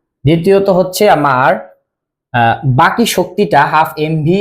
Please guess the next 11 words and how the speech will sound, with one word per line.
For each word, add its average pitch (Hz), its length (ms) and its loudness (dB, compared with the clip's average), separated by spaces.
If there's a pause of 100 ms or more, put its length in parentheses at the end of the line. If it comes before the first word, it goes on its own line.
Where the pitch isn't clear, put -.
ম্যাক্স 170 300 -2 (160)
স্কয়ার 156 300 -2 (420)
রূপে, 147 280 2 (1080)
গতিশক্তি 165 560 0
রূপে 165 260 0
বেরিয়ে 120 400 0
যায়। 101 160 -12
দ্বিতীয়ত, 180 480 -2 (1000)
আহ, 113 300 -2 (160)
বাকি 165 480 2
অংশ, 123 420 -2